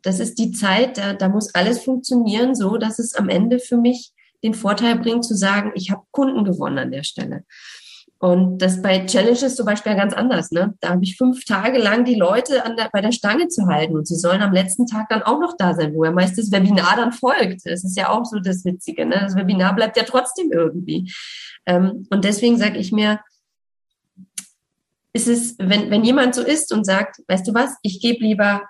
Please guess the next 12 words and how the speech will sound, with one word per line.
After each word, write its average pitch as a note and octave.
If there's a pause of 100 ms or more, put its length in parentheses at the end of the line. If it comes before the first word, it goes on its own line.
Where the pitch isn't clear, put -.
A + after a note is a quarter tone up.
richtig C#4
Gas F#3
in F#3+
einer E3+
bestimmten G3+
Zeit“, F#3
dann F3
ist F3+
das F3+
Webinar F3
genau E3
richtig. -